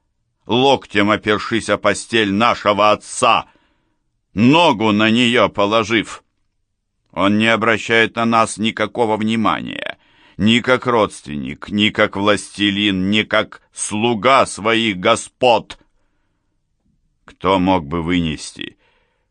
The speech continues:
подобное чванство? Что сказать о казне родительской? Всё расхитили лукавым умыслом,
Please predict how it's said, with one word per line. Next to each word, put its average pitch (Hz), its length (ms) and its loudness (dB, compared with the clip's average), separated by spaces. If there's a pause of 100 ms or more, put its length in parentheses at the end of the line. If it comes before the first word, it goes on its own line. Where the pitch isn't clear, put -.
подобное 87 640 0
чванство? 80 840 -2 (1400)
Что - 400 0
сказать 123 880 -4 (380)
о 104 140 2
казне 98 640 0
родительской? 113 960 -4 (1300)
Всё 117 760 4
расхитили 90 840 -4
лукавым 82 680 -4
умыслом, 78 640 -8